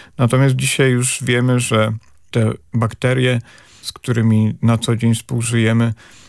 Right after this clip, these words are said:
są dla nas niezmiernie istotne. Szacuje się, że, że jakby w ogóle człowiek składa się z trzydziestu bilionów komórek, które budują w ogóle nasze ciało i nasze codzienne funkcjonowanie.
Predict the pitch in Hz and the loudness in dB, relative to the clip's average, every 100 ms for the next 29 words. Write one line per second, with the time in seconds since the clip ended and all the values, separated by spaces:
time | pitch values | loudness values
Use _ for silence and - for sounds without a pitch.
0 | - - 113 110 - - 113 110 104 - | -8 0 0 0 -6 -2 2 2 0 2
1 | 123 117 127 110 107 101 104 - 107 101 | 2 4 4 2 0 -2 -2 -4 -6 -4
2 | 117 117 117 - - - - - - 113 | -4 -4 -4 -14 -20 -20 -20 -8 -4 0
3 | 123 123 127 117 110 110 107 107 110 107 | 2 2 2 0 0 0 0 0 -2 -2
4 | 101 - - - 104 104 107 104 104 - | -2 -6 -10 -6 -4 -2 0 0 0 0
5 | 110 110 - 113 110 107 104 110 104 - | 0 0 -4 -2 2 2 0 -2 -2 -6
6 | - - - - - - - 113 107 107 | -20 -20 -20 -20 -8 -6 -4 -2 0 0
7 | - 107 107 107 113 110 - - 110 117 | 0 0 2 2 4 2 -2 0 4 4
8 | 120 107 98 - - - 107 101 98 110 | 4 2 -2 -8 -12 -4 -2 -2 -2 -2
9 | 98 110 107 101 104 101 101 101 101 - | -2 0 2 0 -2 -2 0 0 -2 -4
10 | - 117 120 113 107 104 110 - 110 113 | -6 -2 0 0 0 -2 -4 -6 -2 0
11 | 107 104 117 - 113 107 117 143 | 0 0 -4 0 0 2 0 0